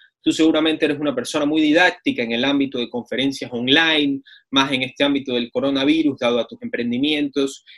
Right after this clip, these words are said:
eh, y también de ser C E O de tu compañía. Eh, te pregunto,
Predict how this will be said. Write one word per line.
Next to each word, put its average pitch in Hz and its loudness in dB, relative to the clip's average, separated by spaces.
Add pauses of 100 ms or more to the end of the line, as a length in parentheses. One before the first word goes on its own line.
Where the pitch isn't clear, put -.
(180)
eh, 113 -8
y 117 -8
también 127 0
de 127 -4
ser 131 0
C - 0
E 143 0
O 143 2
de 123 -6
tu - -18
compañía. 151 -2 (340)
Eh, 147 0
te 180 -2
pregunto, 240 0